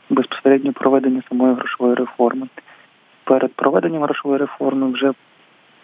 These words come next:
е, Національний банк, е, інформаційну кампанію проводив, облаштовував усі необхідні пункти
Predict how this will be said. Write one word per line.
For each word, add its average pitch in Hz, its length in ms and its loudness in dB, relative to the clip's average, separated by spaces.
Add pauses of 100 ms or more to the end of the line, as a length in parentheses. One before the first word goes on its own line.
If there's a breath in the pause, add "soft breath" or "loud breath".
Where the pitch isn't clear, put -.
(140)
е, 131 160 2
Національний 131 500 2
банк, 127 360 0 (220)
е, 160 40 -10 (400)
інформаційну 135 520 0
кампанію 185 560 0
проводив, 156 540 0 (140)
облаштовував 131 840 0 (440 loud breath)
усі 139 320 -2
необхідні 131 640 2 (320)
пункти 131 360 0